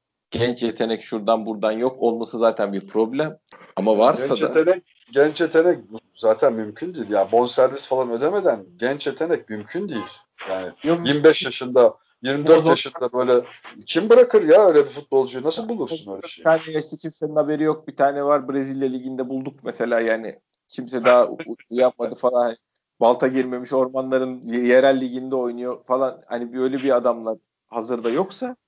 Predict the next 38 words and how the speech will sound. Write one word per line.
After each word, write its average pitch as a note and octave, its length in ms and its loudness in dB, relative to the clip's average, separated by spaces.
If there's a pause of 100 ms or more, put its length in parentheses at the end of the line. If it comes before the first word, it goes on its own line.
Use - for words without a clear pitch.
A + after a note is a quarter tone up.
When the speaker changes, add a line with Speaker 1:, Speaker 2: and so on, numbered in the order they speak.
(340)
Speaker 2:
Öyle C3 240 2
biri E3+ 220 2
bir - 60 -8
şey D#3 160 2
mümkün. C#3+ 260 0
Ya C3+ 160 6
Brezilya D3 440 0
zaten C#3+ 480 4 (180)
bütün C#3+ 300 -10
dünya C3+ 320 0
Brezilya'yı C#3 500 -4
takip A#2+ 320 2
ediyor. G2 280 -12
Kim - 160 -10
oradan B2 300 2
öyle C3+ 160 4
Speaker 1:
Şaka A#2+ 80 0
Speaker 2:
futbolcu - 240 0
Speaker 1:
yapıyorsun. - 400 -6
Speaker 2:
sana A#2+ 100 -8 (100)
Speaker 1:
Tabii, - 180 -2
Speaker 2:
bakıyor - 160 0
Speaker 1:
hani - 80 2
Speaker 2:
mu? - 100 -4
Speaker 1:
bir G3+ 60 -8
yerlerde A3+ 460 2 (300)
sonuçta G3 560 -10 (360)
ya G#2+ 140 -2
Boyd'un G#3 360 2
iyisi A3+ 300 -4
vardır G#3 340 0
abi. F3 480 -4
Beş D3 240 -6
yüz, C#3+ 160 -10
yedi D3 160 -4
yüz D3+ 180 -4
bin C#3+ 160 -6
euroya C3+ 320 2